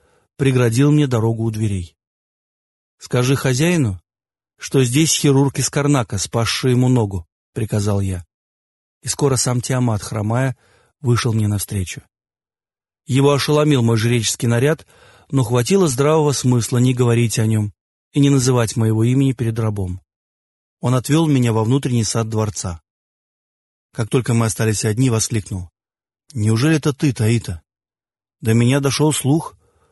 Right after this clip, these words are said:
что ты убит сорокопутами в Элефантине". Тиамат был крупным мужчиной средних лет, с открытым и умным лицом и проницательными глазами.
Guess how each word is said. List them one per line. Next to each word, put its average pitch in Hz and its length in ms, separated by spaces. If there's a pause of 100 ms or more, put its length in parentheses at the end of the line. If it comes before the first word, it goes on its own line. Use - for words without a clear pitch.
(140)
что 127 240
ты 175 160
убит 156 340
сорокопутами 147 840
в 127 140
Элефантине". 123 720 (760)
Тиамат 160 320
был 139 140
крупным 139 360
мужчиной 143 420
средних 131 460
лет, 123 260 (560)
с - 140
открытым 147 480
и 143 140
умным 131 360
лицом 151 420 (480)
и 131 80
проницательными 117 760
глазами. 98 560